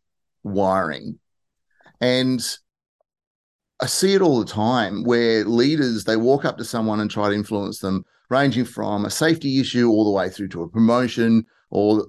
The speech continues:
to do a new task or to move through change. And when they deliver the message in one way and it doesn't work, all they do is go back and deliver the message again in exactly the same way, but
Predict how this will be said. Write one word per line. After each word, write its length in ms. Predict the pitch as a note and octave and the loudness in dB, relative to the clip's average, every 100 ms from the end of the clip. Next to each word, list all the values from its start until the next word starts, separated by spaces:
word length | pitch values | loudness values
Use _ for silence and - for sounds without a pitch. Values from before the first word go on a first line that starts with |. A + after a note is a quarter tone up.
| _ | _
to 100 | - | -2
do 220 | A2 A#2+ A2 | 2 4 2
a 40 | |
new 160 | G2+ F#2+ | 0 -2
task 520 | D3+ D3+ C#3+ C3+ G#2 | -2 0 0 -2 -4
or 120 | G2+ | -4
to 120 | G#2 | -4
move 320 | A#2 A#2 A2+ - | 0 2 2 0
through 220 | G2+ G2+ | -2 -2
change. 760 | - C3+ C3 E2+ - - - _ _ _ _ _ | -4 -2 -2 -4 -12 -16 -20 _ _ _ _ _
And 360 | - B2+ B2+ A#2 - | -4 -2 -2 -4 -8
when 300 | B2+ D3 F#3+ | 0 0 2
they 140 | F#3+ D3+ | 0 0
deliver 360 | A#2 B2 B2 | 0 0 2
the 80 | A2+ | 2
message 460 | G#2+ A#2+ A#2 G#2+ G2 | 2 0 -2 -4 -2
in 140 | G2 | -2
one 240 | F#2+ F#2+ G2+ | 0 0 0
way 320 | C#3+ B2 G2+ | 0 0 -2
and 100 | G2+ | -4
it 60 | |
doesn't 280 | F#2 G2+ G2+ | -6 -6 -4
work, 440 | G#3 A3 E2 - _ _ _ _ _ _ _ _ _ _ _ _ _ | -2 -2 -2 -6 _ _ _ _ _ _ _ _ _ _ _ _ _
all 160 | - F3+ | -2 0
they 160 | A#3+ C#3 | 0 0
do 240 | C3 G#2 | 0 2
is 120 | G2 | 0
go 180 | A#2 A2 | 0 0
back 240 | G2 G#2 | 0 0
and 120 | C3 A2 | 0 0
deliver 300 | A2 A2 A2 | 0 0 0
the 80 | |
message 320 | G#2 G2+ G2 G2 | -2 -4 -6 -6
again 280 | F#2+ F#2+ | -4 -4
in 120 | F#2+ F#2 | -4 -4
exactly 360 | F2+ F#2 A#2+ | -4 -4 -4
the 80 | G#2 | -6
same 360 | G#2+ F#2+ F#2 - | -4 -4 -4 -6
way, 380 | G2 G#2+ F#2+ F2+ | -4 -2 -2 -6
but 260 | F#2+ G2 | -2 -2